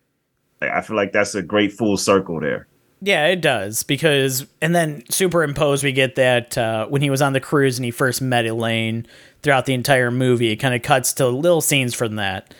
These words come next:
Speaker 2: you know,
Speaker 1: Right,
Speaker 2: and
Speaker 1: yeah.
Speaker 2: him being like, "Oh, yeah." Uh, 'cause what was the first scene with her? With her, like, running and being like, "There's a dead body in the pool. There's a dead body in the pool."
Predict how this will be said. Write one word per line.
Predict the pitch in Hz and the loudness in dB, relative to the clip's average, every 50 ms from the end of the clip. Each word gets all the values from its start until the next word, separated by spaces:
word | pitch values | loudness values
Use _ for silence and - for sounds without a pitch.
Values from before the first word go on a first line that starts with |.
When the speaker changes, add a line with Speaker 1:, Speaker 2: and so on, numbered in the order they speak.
| - - _ _ _ _ _ _ - | -20 -20 _ _ _ _ _ _ -6
Speaker 2:
you | 127 117 | -4 -4
know, | 107 101 101 | -2 0 2
Speaker 1:
Right, | 104 98 92 95 107 | 2 4 4 2 2
Speaker 2:
and | 117 120 120 123 - - | 0 -4 -6 -8 -6 -4
Speaker 1:
yeah. | - 82 - - - | -4 -4 -2 -2 -2
Speaker 2:
him | 147 147 135 131 | 0 0 0 0
being | 123 131 127 120 123 123 | 0 -2 0 0 0 0
like, | 120 120 120 117 - - - - - _ | 0 0 0 0 -2 -8 -20 -20 -8 _
"Oh, | - 214 220 170 | -2 0 0 0
yeah." | 156 156 170 170 165 139 120 110 - - - _ _ _ _ _ | 0 2 2 4 4 4 4 2 -2 -8 -16 _ _ _ _ _
Uh, | - 127 123 123 120 | -2 0 0 0 0
'cause | - - - - 139 | -2 -6 -8 -4 -2
what | 185 233 | -2 0
was | 240 202 | 0 0
the | 185 180 | 0 2
first | - 170 151 - | 2 2 2 2
scene | - 151 139 143 | 2 2 2 2
with | 135 120 120 | 0 -2 -2
her? | - 123 110 107 | -2 -4 -2 -2
With | 113 123 120 | -2 -4 -2
her, | - 151 143 135 | 0 0 0 2
like, | 135 139 131 123 | 2 2 0 0
running | 135 135 139 131 131 135 131 131 | -2 0 0 2 2 2 0 0
and | 127 | 0
being | 127 127 127 127 | 0 -2 0 0
like, | 131 131 123 117 - - - - - - | 0 0 0 -2 -4 -10 -20 -20 -6 -2
"There's | - 285 269 | 0 0 0
a | 247 190 | 0 -2
dead | 170 262 269 254 190 | -2 -2 -2 0 0
body | - 269 277 269 240 240 220 | 2 2 2 2 2 2 0
in | 208 | 2
the | 180 151 | 0 0
pool. | - - 311 311 277 180 135 113 - - - _ _ _ | 0 0 0 0 0 0 -2 -4 -8 -12 -20 _ _ _
There's | - 262 311 339 233 | -2 0 0 0 0
a | 196 | 0
dead | 185 285 311 294 226 | 0 2 2 2 2
body | 208 285 311 320 311 262 240 226 | 2 2 2 2 0 0 0 -2
in | 220 190 | 0 0
the | 143 | -2
pool." | - - - 339 330 294 226 156 139 | -2 -2 0 0 0 2 2 0 0